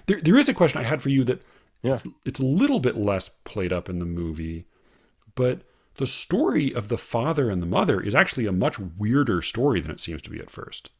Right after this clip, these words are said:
Speaker 1: So, so the Christopher Walken, the, you know, Jamie Dornan's dad, old cr-, grouchy Irish guy, Tony, uh, he sold off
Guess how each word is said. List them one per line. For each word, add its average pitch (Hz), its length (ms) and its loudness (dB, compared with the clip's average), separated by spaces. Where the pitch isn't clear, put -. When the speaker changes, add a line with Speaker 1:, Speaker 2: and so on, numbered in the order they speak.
Speaker 1:
So, 113 400 0
so 120 140 -4
the 101 80 -4
Christopher 185 420 0
Walken, 135 280 6
the, - 100 -4
you 110 60 0
know, 92 100 2
Jamie 131 220 6
Dornan's 135 340 4
dad, 90 420 2
old 117 320 0
cr-, - 200 -2
grouchy 120 560 0
Irish 98 280 2
guy, 87 220 0
Tony, 90 480 2
uh, 95 400 2
he 160 640 -2
sold 160 680 4
off 117 520 0